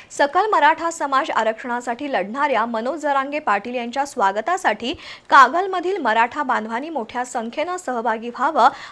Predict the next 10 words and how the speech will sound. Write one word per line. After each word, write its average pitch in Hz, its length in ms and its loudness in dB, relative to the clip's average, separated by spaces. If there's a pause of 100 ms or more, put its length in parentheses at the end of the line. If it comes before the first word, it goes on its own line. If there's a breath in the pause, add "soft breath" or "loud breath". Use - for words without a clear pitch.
असं 254 200 0
आवाहन 294 420 6
सकल 277 340 0
मराठा 302 380 0
समाजाचे 240 560 -4
नेते 220 400 -4 (260 loud breath)
वसंतराव 311 580 0
मुळीक 240 320 -4
यांनी 202 240 -6
केलं. 208 260 2